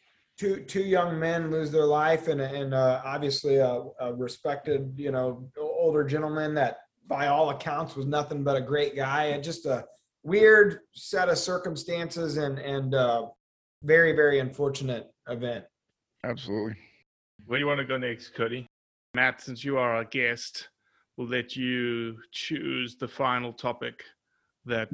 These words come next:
Speaker 3: uh, or any other topic you wanna bring onto the table.
Speaker 1: You know, I, I, and first of all, I, when I,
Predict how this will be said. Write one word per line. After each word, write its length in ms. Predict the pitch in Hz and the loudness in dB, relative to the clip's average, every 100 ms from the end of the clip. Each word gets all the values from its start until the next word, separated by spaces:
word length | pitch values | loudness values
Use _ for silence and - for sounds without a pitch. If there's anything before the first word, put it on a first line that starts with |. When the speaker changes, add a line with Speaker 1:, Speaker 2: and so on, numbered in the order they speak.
| 107 | -4
Speaker 3:
uh, 220 | 113 110 - | -2 -2 -2
or 380 | 143 180 175 - | 0 0 -2 -6
any 240 | 143 170 170 | -4 -2 0
other 180 | 180 180 | -2 -4
topic 400 | 170 156 165 156 | -4 -6 -6 -6
you 100 | 147 | -6
wanna 200 | 156 147 | -4 -4
bring 200 | 160 160 | -4 -4
onto 280 | 160 170 | -6 -8
the 80 | 151 | -8
table. 420 | - 160 185 123 - _ _ _ _ _ _ - - _ _ _ _ _ _ _ | -2 0 0 -4 -12 _ _ _ _ _ _ -20 -20 _ _ _ _ _ _ _
Speaker 1:
You 140 | - 220 | 4 8
know, 300 | 220 214 180 | 8 8 6
I, 320 | 165 226 240 - 180 | 0 2 0 -4 -6
I, 100 | - - _ - | -6 -10 _ -10
and 120 | 208 | 0
first 260 | 269 277 233 | 4 4 4
of 80 | 151 | 2
all, 340 | 143 156 - | 2 0 -2
I, 160 | 170 208 - - | -2 -4 -6 -10
when 240 | 170 185 | -2 0
I, 140 | 175 | 0